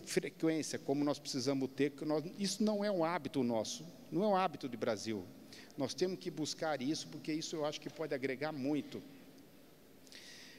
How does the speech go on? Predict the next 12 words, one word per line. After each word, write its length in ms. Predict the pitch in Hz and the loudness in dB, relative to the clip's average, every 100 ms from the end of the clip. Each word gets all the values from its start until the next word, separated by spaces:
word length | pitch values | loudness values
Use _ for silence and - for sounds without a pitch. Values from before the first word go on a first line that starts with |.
| - - | -20 -8
É, 640 | 143 139 135 131 123 120 - - - - - - - - - - - - - - - - - | -2 0 0 0 0 -2 -6 -14 -20 -20 -20 -20 -20 -20 -20 -20 -20 -20 -20 -20 -20 -20 -12
que 120 | - 170 | -2 0
mais? 560 | 151 131 120 - - - - - - - - - - - - - | 2 2 2 0 -2 -6 -10 -8 -8 -8 -10 -16 -20 -20 -20 -16
Doenças 500 | 123 135 175 170 165 | 0 2 2 0 -2
que 100 | - | -4
estão 200 | 147 175 | -2 2
aumentando, 480 | 165 151 139 - 160 | 2 2 0 2 2
tá 100 | 151 | 2
virando 200 | 135 160 | 0 2
uma 60 | 151 | 2
epidemia, 480 | 170 143 135 147 170 | 0 2 2 4 2
autismo. 600 | 143 - 180 131 107 | 0 0 0 0 -4